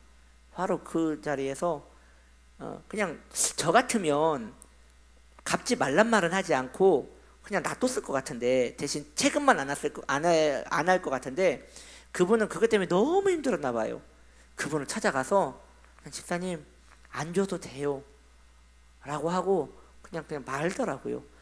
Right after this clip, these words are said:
그리고 그분 얼굴이 얼마나 환해졌는지 몰라요. 아, 제 말은 지금 여러분 빌려준 데 있어 받지 말라는 게 아니라, 그것 때문에 마음에 원수가 져가지고 마음이 시꺼멓게 타는 것보다 차라리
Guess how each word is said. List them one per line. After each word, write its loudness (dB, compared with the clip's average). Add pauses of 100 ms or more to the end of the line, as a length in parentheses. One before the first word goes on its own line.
(340)
그리고 2 (560)
그분 4
얼굴이 4
얼마나 0
환해졌는지 -2
몰라요. -6 (360)
아, -16
제 -14
말은 -10
지금 -10
여러분 -6 (320)
빌려준 -2
데 -6
있어 -8
받지 -8
말라는 -6
게 -4
아니라, -2 (800)
그것 2
때문에 8
마음에 6
원수가 4
져가지고 4 (220)
마음이 4
시꺼멓게 -2
타는 -6
것보다 4 (260)
차라리 2